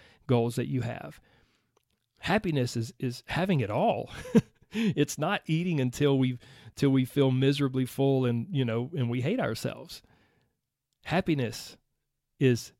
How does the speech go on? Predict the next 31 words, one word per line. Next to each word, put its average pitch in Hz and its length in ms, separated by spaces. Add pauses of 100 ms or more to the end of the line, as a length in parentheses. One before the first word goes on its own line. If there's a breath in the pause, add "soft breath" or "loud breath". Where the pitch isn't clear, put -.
(140)
having 180 320
the 143 80
food - 360 (400)
and 123 140
still 156 240
moving 135 320
towards 117 260
your 110 100
goals. 113 320 (200 soft breath)
Happiness 143 640 (380 soft breath)
is 120 300
found 127 600
in 120 340
the 113 80
faces 131 540
and 117 120
the 117 180
eyes 120 440
and 110 120
the 104 60
hugs 123 420
and 113 140
the 110 60
love 120 440 (280 soft breath)
of 117 160
the 120 60
friends 127 400
and 113 120
family 123 320
around 113 380
us. - 140